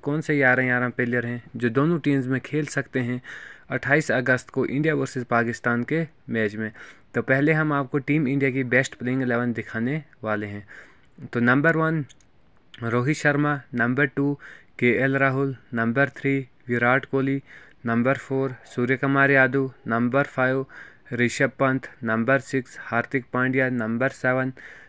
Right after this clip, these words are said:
रविंद्र जडेजा, नंबर एट भुवनेश्वर कुमार, नंबर नाइन अर्शदीप सिंह, नंबर इलेवन नंबर टेन अवेश खान, नंबर इलेवन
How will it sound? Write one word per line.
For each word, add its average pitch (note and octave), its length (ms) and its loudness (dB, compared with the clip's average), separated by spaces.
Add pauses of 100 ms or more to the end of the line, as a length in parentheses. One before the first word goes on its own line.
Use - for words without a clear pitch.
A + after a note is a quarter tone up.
(160)
रविंद्र A#2+ 460 2
जडेजा, C3 580 0 (180)
नंबर A#2 420 2
एट C3 320 -2 (200)
भुवनेश्वर A#2 500 -2
कुमार, C3 440 -2 (100)
नंबर A#2 420 0
नाइन B2+ 300 -2 (500)
अर्शदीप B2+ 540 0
सिंह, C3 280 -2 (100)
नंबर A#2 360 2
इलेवन B2+ 400 -2 (500)
नंबर B2 440 6
टेन C3 360 2 (160)
अवेश B2 400 2
खान, C3 360 -2 (760)
नंबर A#2+ 460 4
इलेवन B2+ 400 0